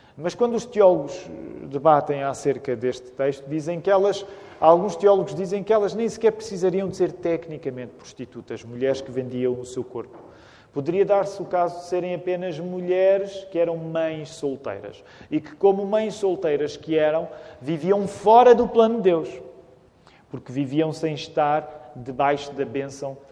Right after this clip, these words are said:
do casamento. Por isso mesmo, estas duas mulheres que vivem juntas, esse viver juntas é apresentado como um sinal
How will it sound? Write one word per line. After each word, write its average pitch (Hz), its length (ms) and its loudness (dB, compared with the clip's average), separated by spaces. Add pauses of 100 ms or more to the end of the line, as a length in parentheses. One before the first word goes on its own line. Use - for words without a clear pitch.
do 127 100 -12
casamento. 127 640 -8 (260)
Por 196 160 0
isso 240 300 0
mesmo, 139 460 -2
estas 135 320 -4
duas 151 240 -2
mulheres 127 360 0
que - 80 -12
vivem 131 360 -4
juntas, 131 540 -6
esse 139 200 -6
viver 131 320 -8
juntas 143 400 -10
é 143 60 -2
apresentado 131 720 -10
como 127 200 -14
um 131 60 -16
sinal 135 540 -8